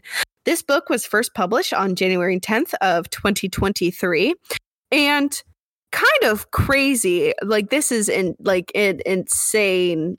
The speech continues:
um, I, I wanna say, like, accomplishment for this author, but her debut book was published alongside Book of the Month with, um, in the month of January of twenty twenty-three, which absolutely insane. Congratulations, uh, to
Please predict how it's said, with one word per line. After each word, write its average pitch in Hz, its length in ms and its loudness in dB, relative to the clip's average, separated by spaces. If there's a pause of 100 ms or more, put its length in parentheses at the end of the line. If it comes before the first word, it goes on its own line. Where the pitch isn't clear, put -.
um, 165 500 0 (680)
I, - 180 0
I 233 60 2
wanna 233 200 0
say, - 160 -6
like, 214 180 0
accomplishment 196 560 -2
for 190 80 -2
this - 100 -6
author, 156 380 0 (280)
but 220 120 2
her 302 240 4
debut 285 460 2
book 247 560 0 (340)
was 233 420 2
published 247 720 0 (120)
alongside 233 800 2
Book 214 180 0
of 208 100 -2
the 208 60 0
Month 214 280 0
with, - 140 0 (180)
um, 175 480 0 (120)
in 185 580 0
the 196 60 0
month 196 220 0
of 185 140 -4
January 185 440 2
of 175 80 -2
twenty 170 280 -2
twenty-three, 160 520 -2
which - 360 0 (680)
absolutely 262 500 2
insane. 170 260 -4
Congratulations, 208 1160 0 (240)
uh, 185 400 2
to 170 440 0